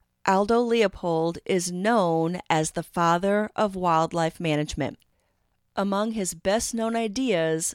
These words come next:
is the land ethic. This calls for an ethical and caring relationship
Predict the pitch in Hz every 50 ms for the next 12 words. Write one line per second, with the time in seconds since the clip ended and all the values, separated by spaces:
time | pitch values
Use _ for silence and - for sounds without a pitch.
0 | - _ _ _ 180 175 - - 180 170 170 165 160 156 160 156 - - 143 -
1 | - 147 - - - - _ _ _ _ _ _ _ _ _ _ _ _ _ -
2 | - 110 - - - - 247 214 202 196 202 202 - - - 170 156 151 151 -
3 | - 165 180 - 233 233 - 240 233 233 240 240 247 - _ - 233 233 226 -
4 | - - 190 180 175 175 175 175 180 185 196 233 294 294 - - 190 180 - -
5 | 175 160 156 -